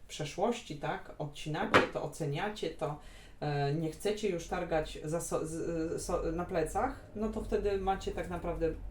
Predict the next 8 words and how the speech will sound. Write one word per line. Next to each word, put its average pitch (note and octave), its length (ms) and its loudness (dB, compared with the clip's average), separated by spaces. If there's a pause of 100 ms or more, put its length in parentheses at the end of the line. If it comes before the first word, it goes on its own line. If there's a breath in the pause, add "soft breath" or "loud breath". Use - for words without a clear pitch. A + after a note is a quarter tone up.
(340)
taki G#3+ 220 0
wstępuje G3 500 0
was E3+ 200 -2
wielki F#3+ 320 0
entuzjazm D#3+ 800 0
i D3+ 40 2
radość. C3+ 720 -4
Dlaczego? C#3+ 720 -2